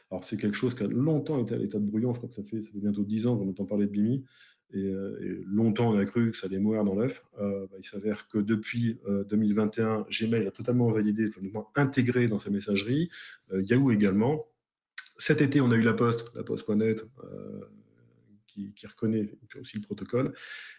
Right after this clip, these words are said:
et qui, vous le voyez dans l'illustration, hein, va permettre de remplacer le petit macaron de couleur que vous avez dans certains webmails par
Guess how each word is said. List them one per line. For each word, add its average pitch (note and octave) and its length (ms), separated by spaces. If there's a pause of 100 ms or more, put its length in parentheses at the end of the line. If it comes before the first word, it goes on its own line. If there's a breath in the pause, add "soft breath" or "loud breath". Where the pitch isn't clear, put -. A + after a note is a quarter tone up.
(100)
et C#3 200
qui, C#3 120
vous B2+ 100
le A#2+ 60
voyez A2+ 240
dans A#2 60
l'illustration, G#2+ 600
hein, A2+ 120
va C3 120
permettre A#2+ 440
de C#3 80
remplacer B2+ 480
le A#2 100
petit B2 140
macaron A#2 340
de G#2+ 60
couleur A#2+ 420
que G#2 100
vous G2 200
avez G#2 180
dans F#2 160
certains - 300
webmails G2+ 480 (560 soft breath)
par A#2+ 400